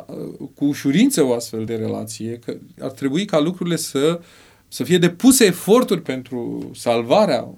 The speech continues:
unei astfel de relații sau aducerea ei măcar la un stadiu acceptabil. Iar dacă singura alternativă, unica alternativă care rămâne,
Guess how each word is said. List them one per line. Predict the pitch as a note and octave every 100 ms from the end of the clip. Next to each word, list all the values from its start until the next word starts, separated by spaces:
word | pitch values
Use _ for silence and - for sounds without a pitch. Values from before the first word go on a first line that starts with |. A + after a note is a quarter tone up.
| -
unei | C3 B2 A#2
astfel | A#2 - A2+ A2+
de | A2+
relații | A2+ A2 A2 A#2
sau | B2+
aducerea | B2+ F3 F#3 D#3+
ei | F#3
măcar | F3 E3 - F#3 G3+
la | F3+ E3+
un | F3+ F3+ E3+ E3+
stadiu | - - E3+ D#3 D#3 D3+ -
acceptabil. | C3 - - B2 E3+ D3 A2+ G#2+ - - - - - _
Iar | D3 C3+
dacă | D3 C#3+ C#3+ B2+ - - _ _ _ _
singura | - - D#3 A3+ C4 B3
alternativă, | G#3 G3 F3 D3+ C#3 - A#2+ G2+ G#2+
unica | - A#2+ F#3+ A#3 A3 F3
alternativă | D#3 D#3 C3 B2 A2 B2+ A#2+
care | A2+ A#2+ A#2 A2
rămâne, | A2+ A#2+ B2 G#2+